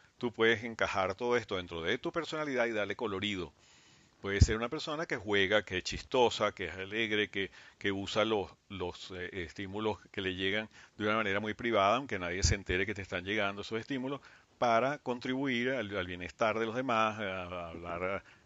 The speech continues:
de una manera más, más animada. Son grandes conversadores los, la gente de alta sensibilidad, porque como tienen tantos temas y como tienen tantos estímulos, generalmente tienen una buena memoria también.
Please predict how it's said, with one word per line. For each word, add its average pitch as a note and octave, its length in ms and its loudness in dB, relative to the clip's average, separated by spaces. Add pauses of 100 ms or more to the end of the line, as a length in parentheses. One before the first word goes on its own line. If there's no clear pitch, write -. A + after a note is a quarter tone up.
de F#2 60 -6
una G2 100 -2
manera F#2 280 0
más, F2+ 600 -6
más E2 140 -10
animada. A2+ 640 4 (480)
Son G2 200 -8
grandes F#2 300 -2
conversadores F#2 800 0
los, E2+ 200 -10 (300)
la F2+ 140 -12
gente F#2 240 -10
de F#2+ 60 -4
alta F#2 180 -8
sensibilidad, F#2+ 640 0
porque F#2+ 240 -4 (460)
como G2+ 240 -4
tienen G#2 280 -2
tantos A2+ 380 0
temas A2 340 -2 (460)
y G2 80 -8
como F#2+ 180 -6
tienen G2 220 -6
tantos A2 340 -2
estímulos, A#2 540 -4
generalmente F#2+ 600 -4
tienen G#2 180 -6
una G#2 140 -2
buena G2+ 220 -4
memoria F#2 440 -4
también. A2 420 -4